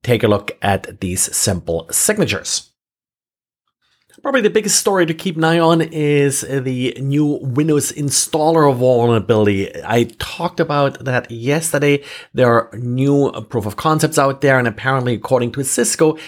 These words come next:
it's already being exploited in the wild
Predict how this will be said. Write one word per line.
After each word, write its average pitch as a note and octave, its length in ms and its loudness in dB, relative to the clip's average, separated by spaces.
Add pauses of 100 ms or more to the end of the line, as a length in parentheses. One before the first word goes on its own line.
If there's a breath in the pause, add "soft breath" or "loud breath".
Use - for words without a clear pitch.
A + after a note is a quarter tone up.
it's - 280 -2
already B2 640 0
being A2+ 520 -2
exploited G#2+ 920 0
in G2 420 -2
the F2+ 180 -4
wild B2+ 560 2